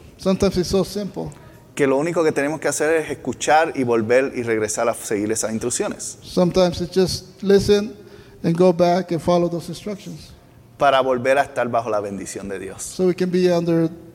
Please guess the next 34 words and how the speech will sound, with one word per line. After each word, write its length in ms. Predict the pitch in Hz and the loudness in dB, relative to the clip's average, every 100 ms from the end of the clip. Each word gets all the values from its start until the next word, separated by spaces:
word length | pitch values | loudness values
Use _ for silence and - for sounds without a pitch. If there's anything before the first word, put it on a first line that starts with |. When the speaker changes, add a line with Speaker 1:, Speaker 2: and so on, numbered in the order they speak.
| - - - 180 - - | -20 -16 -10 -10 -6 0
Speaker 1:
the 420 | 180 170 160 165 | 4 4 4 0
blessing 320 | 165 180 180 | 0 0 0
of 100 | 175 | -4
God. 240 | 170 170 156 - - - | -4 -4 -6 -10 -10 2
Speaker 2:
¿Y 60 | |
dónde 240 | 143 175 180 | 4 6 4
nosotros 380 | 180 180 156 156 | 4 0 0 0
conseguimos 500 | 156 139 147 151 147 | -2 0 0 0 0
nuestras 300 | 147 147 143 | 0 0 -2
instrucciones? 680 | 139 135 - 226 - - - - | 0 -2 -2 -4 -6 -12 -16 0
Speaker 1:
Where 160 | 190 202 | 4 4
do 120 | 202 | 2
we 480 | 196 196 190 185 190 - - 196 | 2 2 2 0 -2 -8 -14 0
get 200 | 185 185 | 4 4
our 240 | 180 170 | 2 0
instructions 500 | 160 - 202 - 156 | -4 -4 -4 -4 -12
from? 200 | 151 151 - - | -10 -10 -8 -2
Speaker 2:
En 160 | 139 | 2
la 140 | 120 101 | 2 2
palabra 420 | 101 95 95 104 | -2 -2 -2 -2
de 80 | 143 | 0
Dios. 360 | 208 147 - - | -2 -4 -10 -2
Speaker 1:
In 100 | 180 | 2
the 60 | 160 | 4
Word 200 | 170 170 | 4 2
of 80 | 165 | 2
God. 260 | 165 175 - - - | 0 -2 -6 -18 -2
Speaker 2:
Cuando 240 | 123 123 | 0 2
nos 160 | 123 127 | 2 2
alejamos 580 | 113 - - 117 160 170 | 2 0 0 0 0 -2
de 80 | 160 | 0
lo 120 | 143 | 0
que 80 | 147 | -2
está 560 | - 139 135 - - | 0 2 2 -2 -18